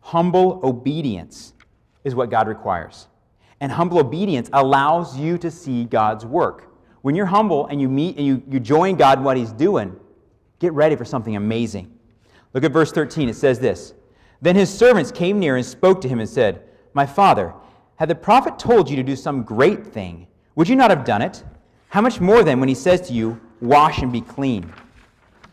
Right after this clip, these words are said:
Okay, go and go to the next slide there real quick here. There's a picture. Oh, that's not it. No, I'm sorry. We'll get to that later. That's okay. All right, we clean. Uh, so he went down and dipped himself seven times in the Jordan, according to the word of the man of God,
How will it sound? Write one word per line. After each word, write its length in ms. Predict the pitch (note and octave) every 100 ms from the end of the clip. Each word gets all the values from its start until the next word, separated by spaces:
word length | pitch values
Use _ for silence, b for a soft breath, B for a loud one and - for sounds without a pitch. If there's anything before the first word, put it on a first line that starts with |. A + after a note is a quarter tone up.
| _ _ _ _
Okay, 240 | _ B2 C3+
go 80 | E3+
and 80 | D#3
go 80 | C3+
to 40 |
the 100 | A2
next 260 | A#2 A2+ - - _
slide 340 | - A#2 G#2
there 140 | G2
real 120 | F#2 F#2
quick 260 | - F#2
here. 160 | F#2+ F2 _ _ _ _ _ _ _ _ _ _ _ _ _
There's 100 | G2+
a 20 |
picture. 520 | G2 A#2 - G#2 G2 _ _
Oh, 160 | B2 B2
that's 200 | B2 B2
not 220 | G#2+ G2+ G2+
it. 140 | G2
No, 80 | A2
I'm 120 | G#2+
sorry. 200 | F2+ F2+
We'll 100 | G2+
get 140 | F#2+
to 60 | F2
that 120 | F2
later. 260 | F2 F2 E2+ -
That's 200 | F#2+ -
okay. 160 | F2 - B B B
All 120 | C3+
right, 120 | A#2 B2+
we 240 | C3 C#3+
clean. 360 | D#3 B2 F#2 - B B
Uh, 760 | F3 D#3+ C3 - - - D#3 D#3+
so 200 | C3+ G3+
he 40 |
went 220 | G3 A#3+ A#3
down 160 | F3+
and 80 | D#3+
dipped 160 | G#3 A3
himself 340 | F3 E3 C3+
seven 280 | - E3+ F#3+
times 280 | D#3 C#3+ C#3+
in 40 |
the 80 | D3+
Jordan, 420 | B2+ A#2 F#2+ E2 - -
according 300 | - D#3 E3
to 60 |
the 80 | C3+
word 240 | A#2 C#3
of 40 | D3
the 60 |
man 200 | A#2 A#2
of 100 | C3+
God, 260 | B2 F2 E2